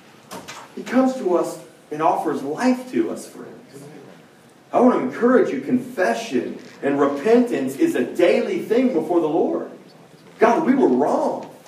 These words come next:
We have sinned and fallen short." And I, I think, let me, let me read to you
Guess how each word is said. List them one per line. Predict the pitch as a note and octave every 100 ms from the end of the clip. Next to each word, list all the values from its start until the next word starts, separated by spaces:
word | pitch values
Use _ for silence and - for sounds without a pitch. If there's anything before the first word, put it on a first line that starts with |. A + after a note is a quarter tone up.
| - - - _ - - -
We | B3+
have | B3 -
sinned | - - C4 C#4 C#3+
and | C#3+ -
fallen | F#3+ A3+ A#3 C3
short." | - - A#3+ C4+ - - - - - - - - - - - - - -
And | C#3
I, | F3+ E4+ E4+
I |
think, | - F#3+
let | B3
me, | G#3
let | A3+ B3+
me | -
read | - F3+ C4+ C4
to | -
you | C#3 B2 B2 -